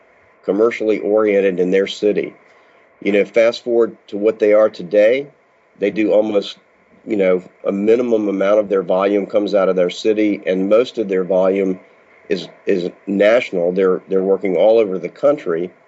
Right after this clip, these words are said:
and they're working really in transit electrical work as opposed to, you know, commercial buildings. So, I mean, that's just, just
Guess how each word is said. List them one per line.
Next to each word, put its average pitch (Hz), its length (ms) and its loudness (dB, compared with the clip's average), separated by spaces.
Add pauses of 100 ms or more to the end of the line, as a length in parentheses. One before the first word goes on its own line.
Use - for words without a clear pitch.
(340)
and 104 300 2
they're 104 100 2
working 104 560 0 (760)
really 117 460 0
in 95 220 -4
transit 127 720 -4
electrical 98 460 -2
work 90 300 0
as 87 180 -2
opposed 90 380 -2
to, 92 400 -2
you 92 120 -4
know, 90 80 0
commercial 95 460 -2
buildings. 98 560 -2 (440)
So, 113 220 2
I 110 60 4
mean, 113 140 2
that's 131 200 2
just, - 240 -10
just - 260 -6